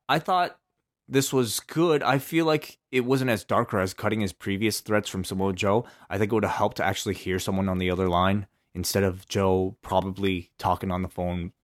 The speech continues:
to himself. Um, and my, my other big takeaway from this segment is that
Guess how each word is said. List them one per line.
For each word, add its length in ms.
to 100
himself. 560
Um, 560
and 140
my, 340
my 200
other 140
big 240
takeaway 360
from 140
this 100
segment 260
is 100
that 280